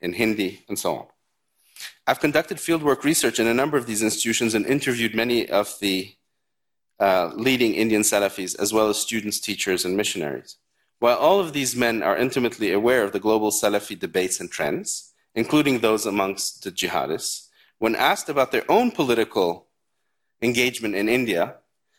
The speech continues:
they have uniformly stated they are deeply involved in national and local politics. One of their leaders, for example,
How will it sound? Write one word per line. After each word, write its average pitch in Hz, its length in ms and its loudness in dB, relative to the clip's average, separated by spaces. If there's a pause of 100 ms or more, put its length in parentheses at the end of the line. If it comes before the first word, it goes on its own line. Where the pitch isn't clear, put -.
(220)
they 143 80 4
have 139 140 2
uniformly 170 680 4
stated 131 520 0
they 117 120 4
are 110 60 4
deeply 135 420 0
involved 117 400 4
in 110 100 0
national 107 380 0
and 101 100 -2
local 85 240 -4
politics. - 800 -2 (460)
One 175 160 6
of 175 80 0
their 156 160 4
leaders, 147 320 2
for 110 120 2
example, 104 600 -2